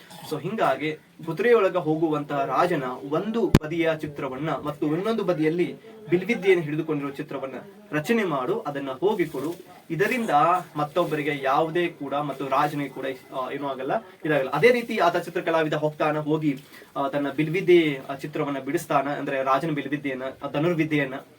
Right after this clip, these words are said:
ಆ, ಬಿಡಿಸಿ ಚಿತ್ರ ರಾಜನಿಗೆ ಕೊಡ್ತಾನೆ. ರಾಜ ಸಂತೋಷ ಆಗ್ತಾನ, ಅದನ್ನ ನೋಡಿ ಖುಷಿ ಪಟ್ಟು ಅವನಿಗೆ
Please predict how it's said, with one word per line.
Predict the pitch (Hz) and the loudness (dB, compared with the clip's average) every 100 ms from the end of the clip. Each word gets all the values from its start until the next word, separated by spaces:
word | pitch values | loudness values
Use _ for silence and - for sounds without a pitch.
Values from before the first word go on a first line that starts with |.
| - - - - | -20 -20 -16 -6
ಆ, | 131 | -4
ಬಿಡಿಸಿ | 127 175 208 | 0 0 0
ಚಿತ್ರ | 185 156 156 | -2 -2 2
ರಾಜನಿಗೆ | 143 143 175 | 2 4 0
ಕೊಡ್ತಾನೆ. | 151 139 139 131 | -2 -4 -4 -4
ರಾಜ | 127 147 | 0 0
ಸಂತೋಷ | 165 139 147 202 208 | 0 -4 0 0 4
ಆಗ್ತಾನ, | 202 165 - 151 151 | 6 4 4 -2 0
ಅದನ್ನ | 143 131 131 | -2 -6 -4
ನೋಡಿ | 165 151 | -4 -4
ಖುಷಿ | 139 165 | -4 -6
ಪಟ್ಟು | 151 135 160 | -4 -4 -2
ಅವನಿಗೆ | 135 131 147 123 | -2 0 0 -2